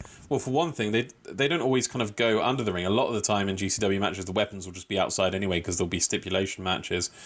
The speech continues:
Um, but for another, uh, Nick has a guy called Dewey, um, like a, a kind of, and it's not an official sidekick,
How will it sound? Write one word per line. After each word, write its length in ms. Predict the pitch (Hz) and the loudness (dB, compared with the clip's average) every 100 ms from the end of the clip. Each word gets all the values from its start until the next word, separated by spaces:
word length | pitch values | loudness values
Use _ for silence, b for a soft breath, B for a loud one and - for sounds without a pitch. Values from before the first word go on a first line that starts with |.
| B B - | B B 0
Um, 380 | 107 95 92 - B B - | 2 2 -2 -12 B B -2
but 140 | 107 | 0
for 100 | 123 | 2
another, 540 | 113 123 104 92 95 - | 4 2 4 4 4 4
uh, 320 | 101 95 95 92 | 4 4 2 -2
Nick 380 | 104 113 - - - | -2 -2 -2 -14 -2
has 340 | 104 98 - | 0 2 2
a 160 | - 98 | 0 0
guy 220 | 98 95 | 2 2
called 220 | - 92 | -2 -8
Dewey, 420 | 107 104 131 143 B B B - | -2 0 0 -2 B B B -2
um, 300 | 101 104 104 | 2 2 2
like 240 | 98 - | -2 -2
a, 140 | - | -4
a 20 | 120 | -4
kind 260 | - 120 | 0 0
of, 160 | 104 - B B | 0 -4 B B
and 120 | 135 | 0
it's 140 | 156 147 | 0 2
not 120 | 170 | 0
an 40 | |
official 360 | 113 - 147 110 | 0 -2 0 0
sidekick, 540 | - 95 90 98 90 | 2 2 2 -2 -2